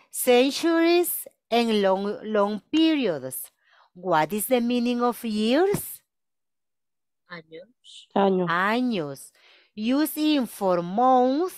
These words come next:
Speaker 1: meses, years, años, centuries, siglos,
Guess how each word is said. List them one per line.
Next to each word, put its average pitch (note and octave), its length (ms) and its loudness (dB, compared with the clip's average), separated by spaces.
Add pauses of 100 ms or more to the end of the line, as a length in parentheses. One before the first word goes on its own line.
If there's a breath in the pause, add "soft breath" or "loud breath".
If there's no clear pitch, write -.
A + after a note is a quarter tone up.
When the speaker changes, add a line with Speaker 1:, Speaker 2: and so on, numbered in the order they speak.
(300)
Speaker 1:
meses, G#3+ 680 -2
years, B3+ 920 2 (260)
años, G3+ 560 -2 (1300 soft breath)
centuries, D#4 1200 2 (960)
siglos, F#4+ 840 0